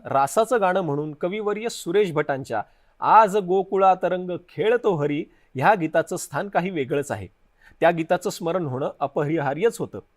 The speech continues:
साहजिकच तोच आकृतिबंध मनात घोळू लागला आणि "रंग लाग रास सखी, रास रंगला" अशा मुखड्याचं एक गीत लिहिलं गेलं. गीत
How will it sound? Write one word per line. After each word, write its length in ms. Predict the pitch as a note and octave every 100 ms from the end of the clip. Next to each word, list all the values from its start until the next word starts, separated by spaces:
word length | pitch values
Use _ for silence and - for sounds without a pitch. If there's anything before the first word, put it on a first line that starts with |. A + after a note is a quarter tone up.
| _ _ _
साहजिकच 580 | - D#3 E3 F3+ E3+ G#3 - _ -
तोच 260 | G#3+ C#4 -
आकृतिबंध 680 | D#3 - E3 F#3+ D#3+ F#3 D#3+
मनात 420 | F#3+ B2+ D3 G3
घोळू 400 | D#3+ G2+ A#2 F#3
लागला 360 | F3 A#2 B2 G3+ _ _ -
आणि 220 | E3+ F3
"रंग 300 | D3+ A3 A#3+
लाग 320 | A3+ G#3 F#3+
रास 340 | E3 D#3 F3+
सखी, 480 | - - C#3 F3+ G#3+
रास 340 | C#3 D#3+ G#3 G3+
रंगला" 480 | D#3+ C#3+ C3 B2 G3+ _ _ -
अशा 240 | D3 A#3
मुखड्याचं 460 | G#3+ E3+ D#3 D#3+ F#3+ -
एक 140 | D#3+
गीत 340 | G3 C#3+ - G3+ -
लिहिलं 280 | B2 A#2+ A2+
गेलं. 200 | G2 E2+ _ _ _ _ F#3 -
गीत 120 | F#3+